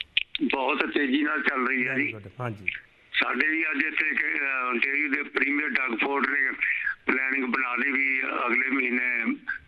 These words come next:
Speaker 1: ਸਭ ਕੁਛ ਆਹਿਸਤਾ ਆਹਿਸਤਾ step by step
Speaker 2: ਵਾਹ।
Speaker 1: ਖੁੱਲ ਜੂਗਾ।
Speaker 2: ਵਧੀਆ।
Speaker 1: ਹਾਂ ਜੀ।
Speaker 2: ਜੀ।
Speaker 1: ਅੱਛਾ, ਪਹਿਲਾਂ ਤਾਂ ਮੈਂ ਦੱਸਣਾ ਚਾਹੁੰਦਾ ਤੁਹਾਨੂੰ, ਤੁਸੀਂ ਅੱਜ ਪੰਜਾਬ ਦੀ ਗੱਲ ਕੀਤੀ ਆ, ਪਰ ਇਹ ਤੁਸੀਂ ਦੇਖ ਲੈਣਾ,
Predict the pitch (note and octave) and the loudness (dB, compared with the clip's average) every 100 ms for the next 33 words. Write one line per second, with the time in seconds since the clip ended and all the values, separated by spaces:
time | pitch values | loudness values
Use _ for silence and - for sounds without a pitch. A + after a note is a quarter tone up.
0 | - B2+ C3+ C#3 D3 D#3+ C#3+ B2 - C#3+ | 2 2 0 0 2 2 0 -4 -2 -2
1 | C3+ A#2+ - C#3 B2 - C3+ - - C3+ | -2 -2 -2 0 0 -2 -2 -4 -2 -2
2 | B2+ - C#3+ B2+ - B2+ A#2+ B2 B2+ C3 | -2 -2 -2 -2 -2 0 0 0 0 0
3 | C3+ G#2+ G2 - - C3 B2 B2+ F2+ - | 0 -2 -4 -6 -10 -6 -4 -6 -8 -16
4 | _ _ - A#2 G#2+ G#2 - - B2 A2+ | _ _ 0 2 0 -2 -6 -8 -4 -4
5 | F2+ C3 - D3 D3 - _ _ - - | 0 0 0 -2 -2 -6 _ _ -12 -2
6 | C#3 D3+ D3+ D3+ D3+ D#3 C3+ - C#3 C#3 | 0 0 0 0 0 -2 -2 0 0 -2
7 | A2+ - - C3+ C#3+ - C#3+ A#2+ A#2+ D#3 | -6 -4 0 0 0 0 0 0 0 -2
8 | G#3 - - - - _ - C3+ C3+ C3+ | -2 -2 -2 -2 -14 _ 0 2 2 0
9 | A2+ A#2 B2 A#2+ A#2+ A2+ C3+ B2 A2+ A2+ | -2 0 0 0 0 0 2 2 0 0
10 | B2+ - B2 B2+ C3 - C3+ B2+ A#2+ - | -2 0 0 0 -2 -2 0 0 -2 -2
11 | - A#2+ - D3+ D3+ D#3 D#3+ C#3+ C3 C3 | -2 -4 0 0 2 0 0 0 0 0
12 | C#3 C#3+ D3 D#3+ F#3 | 0 0 -2 -2 -4